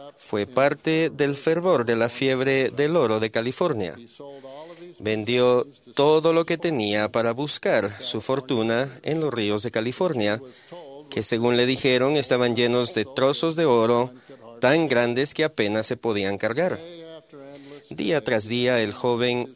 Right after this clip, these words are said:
sumergía su batea en el río y salía vacía.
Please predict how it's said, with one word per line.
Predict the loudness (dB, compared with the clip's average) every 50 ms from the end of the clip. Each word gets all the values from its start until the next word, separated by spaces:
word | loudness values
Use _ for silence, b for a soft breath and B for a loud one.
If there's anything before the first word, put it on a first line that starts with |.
| -20 _ _
sumergía | -10 -8 -4 -4 -2 -2 -2 -4 -4 -6 -6 -4 -2 0 0 0
su | -2 -2 -2
batea | -2 -2 -2 0 0 2 2 2 2 0
en | 0 0
el | -2 -2 -2
río | -2 -2 0 0 2 0 0 -2 -4 -8 -14 -20 -8 -6
y | -6 -4
salía | -4 -4 -4 -4 -4 -4 -4 -4 -4 -2
vacía. | -2 -2 -2 -2 -4 -2 -2 -4 -4 -6